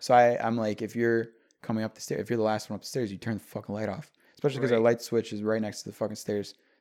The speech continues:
Speaker 1: to go up the stairs. So if you're the last one in the room, like, that's what will always happen. Like, I'll be in, I'll be in the bathroom, <clears throat> and we'll,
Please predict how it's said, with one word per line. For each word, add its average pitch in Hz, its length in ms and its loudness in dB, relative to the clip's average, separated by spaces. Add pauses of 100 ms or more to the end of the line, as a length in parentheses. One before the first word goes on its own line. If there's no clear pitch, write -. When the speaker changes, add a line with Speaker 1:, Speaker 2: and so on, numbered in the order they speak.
Speaker 1:
to 107 80 -10
go 101 100 -6
up 104 100 -10
the - 60 -18
stairs. - 380 -6 (580)
So - 120 -10
if 107 60 -6
you're 143 80 2
the 131 80 2
last 135 380 4
one 143 140 0
in 131 80 -2
the 120 80 -4
room, 123 480 0
like, 117 160 -10
that's 147 200 2
what 165 120 -2
will 131 120 4
always 120 220 4
happen. 120 340 -6
Like, 101 300 -8 (1000)
I'll 127 180 8
be 135 180 4
in, 131 260 0 (160)
I'll 120 120 4
be 127 120 2
in 117 100 2
the 110 60 0
bathroom, 113 720 -2 (100)
<clears throat> - 60 -8
and 160 400 4 (200)
we'll, 110 340 -4